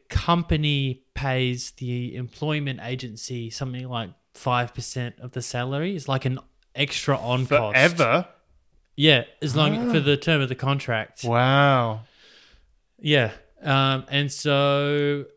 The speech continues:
Speaker 1: the employee isn't earning less money. It's
Speaker 2: Okay,
Speaker 1: the
Speaker 2: it's
Speaker 1: employer's kind of just paying extra, but that they didn't need to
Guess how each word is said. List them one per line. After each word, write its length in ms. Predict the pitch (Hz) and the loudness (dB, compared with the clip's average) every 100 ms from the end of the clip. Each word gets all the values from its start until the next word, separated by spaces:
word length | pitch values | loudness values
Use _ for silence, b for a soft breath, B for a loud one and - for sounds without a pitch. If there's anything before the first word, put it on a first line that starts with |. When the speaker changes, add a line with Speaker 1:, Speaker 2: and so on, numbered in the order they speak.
| _ | _
Speaker 1:
the 520 | 170 143 147 143 135 - - | -14 -2 0 2 0 -4 -8
employee 1300 | 151 143 - 165 170 156 147 185 180 151 151 180 - | -8 -8 -4 -2 0 -2 0 0 0 -2 -4 -6 -4
isn't 300 | 165 147 147 | -2 0 -2
earning 340 | 139 139 135 127 | -2 -2 -2 0
less 320 | 131 127 - | 0 0 0
money. 300 | 127 117 104 - _ _ | -2 -4 -6 -16 _ _
It's 240 | - 135 - | -10 -4 0
Speaker 2:
Okay, 200 | 139 139 139 | 2 4 2
Speaker 1:
the 60 | |
Speaker 2:
it's 140 | 139 - | 0 0
Speaker 1:
employer's 540 | 156 170 156 156 151 | 6 8 8 6 4
kind 220 | - 143 139 | 2 0 0
of 60 | |
just 160 | 135 135 | -4 -4
paying 280 | 135 127 127 | -2 -2 -4
extra, 340 | 131 - 127 | -6 -6 -6
but 180 | 117 120 | -6 -10
that 80 | 123 | -4
they 100 | 131 | -4
didn't 380 | 123 143 147 101 _ | -4 -6 -6 -10 _
need 440 | 143 131 131 131 - | -6 -2 0 -2 -4
to 480 | - 127 123 120 | -2 0 2 0